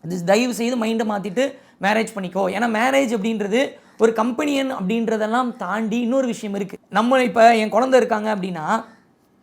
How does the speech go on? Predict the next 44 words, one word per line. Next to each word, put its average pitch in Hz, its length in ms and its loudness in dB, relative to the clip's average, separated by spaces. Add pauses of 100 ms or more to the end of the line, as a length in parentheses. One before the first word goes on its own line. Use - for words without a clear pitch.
(120)
என் 220 200 0
குழந்தை 254 340 2
வந்து 247 220 0
எங்க 233 160 0
அப்பாவோட 240 540 2
மிகப்பெரிய 254 520 2
அளவுல, 233 460 4 (240)
அஹ், 190 340 0
பேசிக்கிட்டதோ 226 540 2
இதோ 208 160 0
இல்ல. 202 220 2
ஏன்னா 190 180 -2
எங்க, 208 220 -4
என் 196 240 -6
குழந்தை 233 280 0
சின்ன 240 180 -4
வயசுல 247 200 -2
இருக்கும்போதே 214 340 0
அப்பா 208 200 0
தவறிட்டாங்க. 196 580 -2 (320)
அது 226 160 6
மட்டும் 254 200 4
இல்லாம 269 180 4
சின்ன 262 280 -4
வயசுல 269 260 0
இருக்கும்போதும் 247 680 0
நாங்க 240 220 -2
சென்னையில 240 340 -2
இருந்தோம், 233 220 -2
எங்க 233 140 -4
அப்பா 208 260 2
வந்து 208 140 -4
விருதுநகர்ல 160 640 -4
இருந்தாரு. 127 60 -18 (800)
அதனால 240 480 4 (220)
என் 240 200 4
குழந்தையோட 262 360 2
வந்து 247 260 4
பயங்கரமான 240 640 2
அந்த 202 200 0
கனெக்ஷன்ஸ்லாம் 208 840 -6
இல்ல. 202 420 -2
ஃபோன்ல 220 360 2
பேசுறது 202 320 -2